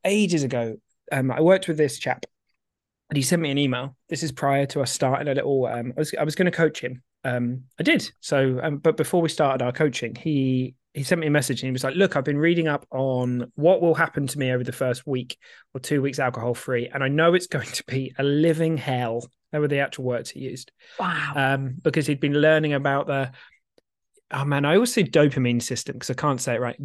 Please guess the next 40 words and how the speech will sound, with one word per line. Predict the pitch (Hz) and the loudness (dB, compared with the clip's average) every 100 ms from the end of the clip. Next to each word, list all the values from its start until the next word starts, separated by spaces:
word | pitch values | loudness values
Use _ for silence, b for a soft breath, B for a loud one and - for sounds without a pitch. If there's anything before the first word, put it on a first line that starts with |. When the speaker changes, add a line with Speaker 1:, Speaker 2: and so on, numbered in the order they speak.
| 131 | 0
Speaker 1:
Dopaminergic | 143 151 156 139 143 139 139 135 127 120 - | 4 4 2 2 4 4 4 4 2 -2 -2
system. | 151 131 135 117 | -2 -2 -2 -4
Freaking | - - 190 185 160 143 | -8 -8 -6 -4 -6 0
did | 202 170 | 2 4
it. | 113 | 0
There | 139 | -2
we | 127 | -2
go. | 117 127 B B B B B | -4 -6 B B B B B
Um, | 156 147 139 127 _ _ _ _ _ _ - b b b b b b | 2 4 2 -2 _ _ _ _ _ _ -20 b b b b b b
and | - | 0
he | 160 | 4
was | 151 | 4
like, | 156 | 2
"And | 156 151 | 0 0
this | 190 - | 0 0
is | |
gonna | 170 165 | 0 0
happen | 170 165 | 0 2
and | 139 | 0
that's | 165 - | 0 -2
gonna | 156 | -4
happen." | 135 135 139 131 | -4 -4 -6 -2
And | 190 | 0
it | |
was | 208 | 0
really | 269 262 | 0 0
funny | 240 160 135 | 2 2 2
'cause | 147 156 | 0 2
all | 214 | 4
I | 196 | 2
sort | - 170 | 2 -2
of | 147 | -2
replied | 143 131 131 127 | -4 -2 -2 -2
to | |
him | 110 117 | -8 -10
was, | 117 127 127 - - | -12 -12 -14 -16 -18
um, | - 131 120 131 127 _ _ _ _ _ _ _ _ _ _ _ | -16 -14 -12 -14 -18 _ _ _ _ _ _ _ _ _ _ _
"Let's | 208 233 | 2 4
just | - 180 - | 2 0 0
see. | 165 107 | -4 -6